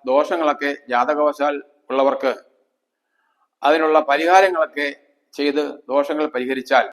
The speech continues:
ഗുണഫലങ്ങൾ പൂർണ്ണമായി അനുഭവപ്പെടുന്നതിനും ദോഷഫലങ്ങൾ ഇല്ലാതാകുന്നതിനും സഹായകമാകും. ഈ വീഡിയോ ഉപകാരപ്രദമായെങ്കിൽ സബ്സ്ക്രൈബ് ചെയ്യുക,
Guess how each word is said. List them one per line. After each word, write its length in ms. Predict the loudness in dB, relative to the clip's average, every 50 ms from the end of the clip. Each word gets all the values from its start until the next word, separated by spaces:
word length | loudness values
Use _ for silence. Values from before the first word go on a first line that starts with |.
| -4
ഗുണഫലങ്ങൾ 520 | -2 0 0 2 2 2 2 2 0 -2 -4 -4 -6 -4
പൂർണ്ണമായി 480 | -2 -2 0 0 0 2 2 0 0 -4 -8 -12 _ -8
അനുഭവപ്പെടുന്നതിനും 680 | -8 -4 -2 -2 -2 -2 -2 -4 -2 -4 -4 -6 -6 -10 -10 -14 _ _ _ _ _ _ _ _ _ _ _ _ _ _ _ _ 0
ദോഷഫലങ്ങൾ 640 | 2 2 2 2 0 0 2 0 0 0 -2 -2 -4 -4 -8 -12 _ _ _ _ -12
ഇല്ലാതാകുന്നതിനും 680 | -4 2 2 4 6 6 4 4 0 -4 -6 -8 -10 -14 -18 _ _ _ _ _ _ _ _ _ _ _ _ _ _ _ _ _ _ _ _ _ _ _ _
സഹായകമാകും. 560 | -6 -2 -2 -2 -2 -4 -6 -8 -10 -14 -18 _ _ _ _ _ _ _ _ _ _ _ _ _ -2 0
ഈ 20 | 0 0 0 -4 -6
വീഡിയോ 300 | -4 0 0 2 2 2 0 -2 -6 -14 _ _ _ _ _ _ _ _ _ _ _ _
ഉപകാരപ്രദമായെങ്കിൽ 880 | -2 2 4 6 6 6 4 0 -2 0 0 0 0 0 -2 -8 -14 -18 -20 _ _ _ _ _ _ _ _ -8
സബ്സ്ക്രൈബ് 380 | -6 -6 -6 -4 -2 0 0 0
ചെയ്യുക, 200 | 0 0 0